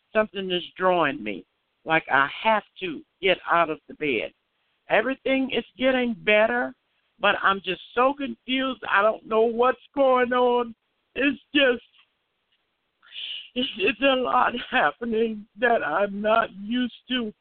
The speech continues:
But I'm getting stronger and stronger the more I pray and the more I stay in the Bible. My, I have, uh, my daughter, my youngest daughter,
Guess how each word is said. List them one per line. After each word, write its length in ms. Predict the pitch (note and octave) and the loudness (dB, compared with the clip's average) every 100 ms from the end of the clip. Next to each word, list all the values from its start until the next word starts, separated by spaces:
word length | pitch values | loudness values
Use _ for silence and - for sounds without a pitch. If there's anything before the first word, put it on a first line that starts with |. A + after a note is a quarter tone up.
| _ _ _ - - | _ _ _ -20 -10
But 100 | - | 0
I'm 180 | A3+ A3 | 2 2
getting 320 | G3+ G#3 - G#3 - | 0 -4 -4 -12 -6
stronger 480 | A3 B3 B3+ B3+ B3 | 0 2 2 0 -4
and 260 | - G3+ - - | -4 -6 -10 -4
stronger 420 | A#3+ A#3+ B3 A#3+ | 0 2 0 -4
the 200 | G3+ G3 | -2 -2
more 440 | G3+ A#3+ B3 B3 | -2 -2 0 2
I 180 | - A3 - | 2 0 -2
pray 360 | A3 A#3 G#3+ - | -2 2 2 -2
and 120 | G#3 | -4
the 60 | G3 | -8
more 360 | F#3+ G3+ G#3 A3 | -6 0 2 2
I 220 | - F#3 _ | 0 -6 _
stay 220 | - F#3 | -8 -4
in 100 | E3 | -4
the 60 | D3 | -6
Bible. 560 | A#2+ A2+ G2 - - - _ _ - - - _ - | -4 -2 -4 -8 -20 -20 _ _ -20 -20 -20 _ -8
My, 640 | F3 F3 E3+ D3+ C#3+ A2 _ _ - | 0 4 4 4 2 0 _ _ 0
I 180 | E3+ F#3+ | 0 2
have, 240 | F3 D3 - _ _ _ - B2 | 0 0 -8 _ _ _ -14 -2
uh, 180 | E3 D3 | 0 0
my 220 | D#3 E3 D#3 | 0 -2 0
daughter, 600 | G3 A#3+ B3+ B3+ C4 C4 - | 2 2 0 -2 -2 -4 -6
my 120 | - B2 | -4 -4
youngest 500 | E3+ A#3 A#3+ A#3+ F#3 | -2 -2 -4 -8 -2
daughter, 480 | G#3+ A3 A3 A3 | 2 2 2 -2